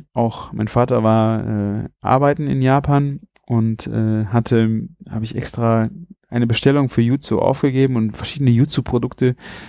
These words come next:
da einfach aus dem Supermarkt. Frisch ging's leider nicht, weil die Reise war so lang, dass hier, glaub ich, keine frischeren Sachen angekommen wären, auch so ein frischer Saft, sondern das waren so, äh, diverse japanische Jutsu-Köstlichkeiten, wo ich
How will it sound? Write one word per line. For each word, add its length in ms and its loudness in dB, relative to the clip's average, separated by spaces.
da 80 -4
einfach 220 -2
aus 120 2
dem 120 2
Supermarkt. 580 -2
Frisch 320 -6
ging's 240 2
leider 260 4
nicht, 380 -6
weil 420 -4
die 500 -8
Reise 320 4
war 120 6
so 100 2
lang, 240 4
dass 140 0
hier, 100 0
glaub 200 0
ich, 100 -10
keine 500 0
frischeren 720 -2
Sachen 360 0
angekommen 540 -4
wären, 180 2
auch 120 -4
so 80 -4
ein 100 -2
frischer 400 0
Saft, 400 0
sondern 720 2
das 280 -6
waren 260 2
so, 320 2
äh, 260 0
diverse 560 4
japanische 840 4
Jutsu-Köstlichkeiten, 1300 0
wo 60 -2
ich 140 -4